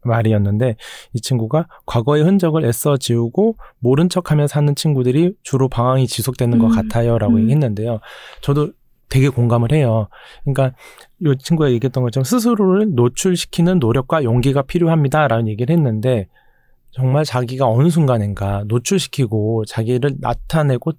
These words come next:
Speaker 1: 보여주는 것을 아무렇지도 않게 여겨야 돼요.
Speaker 2: 음.
Speaker 1: 저는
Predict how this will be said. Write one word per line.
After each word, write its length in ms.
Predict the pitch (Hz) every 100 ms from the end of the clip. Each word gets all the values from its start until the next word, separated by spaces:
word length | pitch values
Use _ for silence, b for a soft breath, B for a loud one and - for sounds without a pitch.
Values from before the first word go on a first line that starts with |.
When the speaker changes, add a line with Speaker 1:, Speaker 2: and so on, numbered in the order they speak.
| _
Speaker 1:
보여주는 600 | - 143 196 147 123 113
것을 200 | 113 120 -
아무렇지도 560 | 117 156 247 - 139
않게 260 | 107 107 104
여겨야 400 | 101 101 127 101
돼요. 300 | 95 95 101
Speaker 2:
음. 300 | 226 220 214 214
Speaker 1:
저는 280 | 143 151